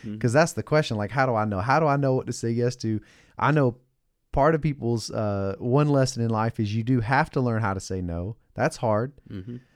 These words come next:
Speaker 2: Like, in different personalities struggle with that more than others. I struggle with that. Like, it's hard for me to say no to things, but there's value in that. But like you said, sometimes you can't just default to no. Sometimes you need to say yes, <laughs> right? So,
Speaker 1: Yeah, yeah.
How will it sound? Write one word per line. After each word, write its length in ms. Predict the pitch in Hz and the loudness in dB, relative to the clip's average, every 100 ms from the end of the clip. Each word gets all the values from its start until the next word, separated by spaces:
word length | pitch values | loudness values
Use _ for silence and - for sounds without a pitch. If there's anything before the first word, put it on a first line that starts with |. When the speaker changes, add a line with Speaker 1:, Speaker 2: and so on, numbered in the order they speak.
| _ | _
Speaker 2:
Like, 180 | 107 110 | -4 0
in 80 | 123 | 0
different 260 | 123 123 | 0 0
personalities 600 | 131 123 120 113 110 117 | 0 0 2 0 0 -2
struggle 260 | - 113 113 | -2 -2 0
with 100 | 110 | 0
that 120 | 107 | 0
more 180 | 107 107 | 0 -2
than 120 | 104 | 0
others. 260 | 101 107 113 | 0 0 0
I 120 | 110 | 0
struggle 340 | - 120 113 | -2 -2 -2
with 140 | 107 98 | -2 -2
that. 300 | 98 110 - _ _ _ _ - | -4 -6 -10 _ _ _ _ -6
Like, 100 | 107 | -4
it's 120 | - | 0
hard 240 | 117 110 | 2 2
for 100 | - | 2
me 80 | 107 | -2
to 60 | 104 | -2
say 160 | - 101 | -2 -2
no 140 | 101 | -2
to 60 | 101 | -2
things, 380 | 104 107 123 | -4 -4 -6
but 160 | 110 98 | -6 -2
there's 200 | 110 95 | -2 0
value 440 | 101 98 120 123 | 0 2 2 2
in 100 | 110 | 0
that. 300 | 95 92 120 - _ - | -2 -2 -6 -10 _ -6
But 80 | 113 | 0
like 160 | 117 120 | 0 2
you 120 | 202 | -2
said, 320 | - 98 87 | 0 -2 -2
sometimes 420 | 185 202 120 113 | -4 -2 0 0
you 80 | 127 | -2
can't 180 | 151 107 | -2 -2
just 180 | 113 - | -6 -6
default 360 | 101 151 226 | 0 0 0
to 80 | - | -2
no. 340 | 90 78 98 - | -4 -4 -6 -8
Sometimes 720 | - 202 247 139 117 143 - - | -4 -2 0 0 0 -2 -6 -6
you 120 | 113 | -2
need 140 | 151 294 | 0 0
to 60 | |
say 200 | 294 107 | 0 -2
yes, 380 | 87 90 - - | -2 -4 -10 -12
<laughs> 20 | 127 | -4
right? 240 | 120 175 | 0 0
So, 160 | 156 131 | -2 -6
Speaker 1:
Yeah, 200 | 110 107 | -6 -8
yeah. 180 | 131 | -6